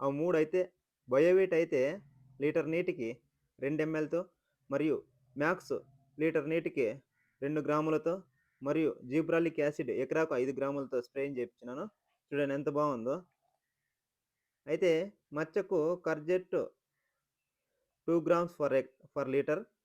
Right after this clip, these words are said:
మరియు కొసైడ్ రెండు గ్రాములు per లీటర్కు స్ప్రే చేపించిన.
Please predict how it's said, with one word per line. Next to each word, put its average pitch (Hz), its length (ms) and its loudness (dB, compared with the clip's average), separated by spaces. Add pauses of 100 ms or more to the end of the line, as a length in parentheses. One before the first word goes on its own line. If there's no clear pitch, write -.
(180)
మరియు 151 240 -2
కొసైడ్ 151 480 0 (480)
రెండు 147 220 -2
గ్రాములు 160 360 -2
per 135 180 -2
లీటర్కు 131 480 -2 (460)
స్ప్రే - 280 2
చేపించిన. 139 460 0